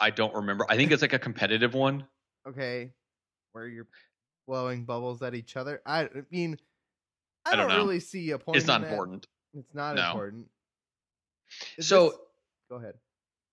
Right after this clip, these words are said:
Speaker 1: I would say so. It, it, as, as far as it being, like, you know, multiplayer, you know, we're talking about, like, the different endings that are supposedly there and whatever else.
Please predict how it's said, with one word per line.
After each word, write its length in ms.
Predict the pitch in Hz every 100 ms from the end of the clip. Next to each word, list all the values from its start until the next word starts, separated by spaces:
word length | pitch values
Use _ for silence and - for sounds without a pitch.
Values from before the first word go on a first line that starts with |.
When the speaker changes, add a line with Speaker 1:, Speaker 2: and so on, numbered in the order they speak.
| _
Speaker 1:
I 60 | 165
would 80 | 165
say 120 | 175
so. 320 | - 165 127 - _ _ _ _ _ _ _ _ -
It, 160 | 143 143
it, 140 | 147
as, 200 | 151 127
as 200 | - 127
far 180 | - 156
as 80 | 127
it 100 | 123
being, 140 | 123
like, 200 | 117 107
you 60 | 113
know, 140 | 101
multiplayer, 760 | 101 117 123 110 101 117 120 110
you 60 | 127
know, 80 |
we're 100 | 110
talking 140 | 117 113
about, 80 | 107
like, 120 | 95
the 60 |
different 240 | 107 110 104
endings 300 | 107 107 104
that 120 | 101
are 60 | 98
supposedly 440 | 104 107 101 107
there 160 | 101 98
and 80 |
whatever 340 | 98 98 98 95
else. 280 | 92 92